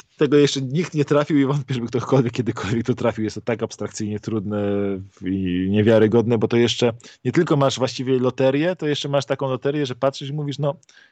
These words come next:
drugi zespół w kraju kontra pi-, w regionie kontra piętnasty. No to chyba ta dwójka powinna wygrać. Jest taki u-,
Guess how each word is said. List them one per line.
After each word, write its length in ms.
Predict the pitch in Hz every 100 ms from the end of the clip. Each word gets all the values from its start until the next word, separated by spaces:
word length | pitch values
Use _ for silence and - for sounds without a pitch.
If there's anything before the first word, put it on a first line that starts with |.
| _ _ _ _
drugi 500 | 90 113 113 120 139
zespół 440 | 135 143 - - 147
w 80 |
kraju 520 | - 151 151 165 175 175
kontra 340 | - 147 156
pi-, 200 | 151 151
w 40 | 123
regionie 420 | 131 120 139 147
kontra 260 | 151 135 147
piętnasty. 560 | 160 - 165 131 -
No 80 | 104
to 100 | 104
chyba 160 | 117 120
ta 120 | 120
dwójka 360 | 113 113 110
powinna 380 | 123 113 113 135
wygrać. 280 | 143 131 107
Jest 60 | 113
taki 200 | 113
u-, 100 | 127